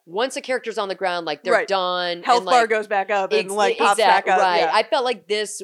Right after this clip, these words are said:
Speaker 1: was more true to, like, nah, there'd still be a
Speaker 2: No.
Speaker 1: fight. He's not killing
Speaker 2: Thi-,
Speaker 1: them.
Speaker 2: this fight is beautifully shot. It's cool. Like, it, it looks
Speaker 1: Oh, how
Speaker 2: it
Speaker 1: they
Speaker 2: looks
Speaker 1: did,
Speaker 2: cool,
Speaker 1: like,
Speaker 2: but there's
Speaker 1: the,
Speaker 2: also
Speaker 1: like, the
Speaker 2: Yeah.
Speaker 1: utilization of, like, the fourth wall.
Speaker 2: Yeah.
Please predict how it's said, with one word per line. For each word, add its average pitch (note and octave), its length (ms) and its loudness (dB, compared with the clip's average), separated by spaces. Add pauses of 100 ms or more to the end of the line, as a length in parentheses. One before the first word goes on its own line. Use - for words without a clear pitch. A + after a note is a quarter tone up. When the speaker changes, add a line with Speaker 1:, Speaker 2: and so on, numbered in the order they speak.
Speaker 1:
was F3+ 600 0
more F3 320 -8
true B3+ 500 -8
to, A3+ 120 -8
like, F3 340 -2
nah, E4 440 -10
there'd E4 200 -12
still - 160 -12
be G#4+ 100 -2
a - 40 0
Speaker 2:
No. - 240 6
Speaker 1:
fight. F#3+ 200 2
He's E3+ 100 -10
not D#4+ 180 -10
killing F3 420 -8
Speaker 2:
Thi-, A#3 200 4
Speaker 1:
them. D3 180 -12
Speaker 2:
this B3+ 260 -4
fight C4 440 0
is G3+ 320 -2
beautifully G3+ 520 -12
shot. F#3 380 0
It's F#3+ 240 -6 (220)
cool. A3 320 -6
Like, F3 220 -2
it, F3+ 340 -8
it F3 160 -6
looks G3+ 480 -6 (360)
Speaker 1:
Oh, G3 280 6
how G3 200 0
Speaker 2:
it A3+ 40 4
Speaker 1:
they A#3 120 4
Speaker 2:
looks D4+ 160 2
Speaker 1:
did, A3+ 160 4
Speaker 2:
cool, C#4 200 4
Speaker 1:
like, A#3 260 4
Speaker 2:
but A3+ 100 -10
there's A#3+ 180 4
Speaker 1:
the, A#3 60 6
Speaker 2:
also A#3 300 2
Speaker 1:
like, C4 180 0
the B3 140 2
Speaker 2:
Yeah. F3+ 80 -6
Speaker 1:
utilization A#3+ 540 -6
of, G3+ 80 -10
like, - 160 -10
the E3 120 -4 (240)
fourth E3+ 300 -8 (100)
wall. C3+ 640 -6 (160)
Speaker 2:
Yeah. A3 300 2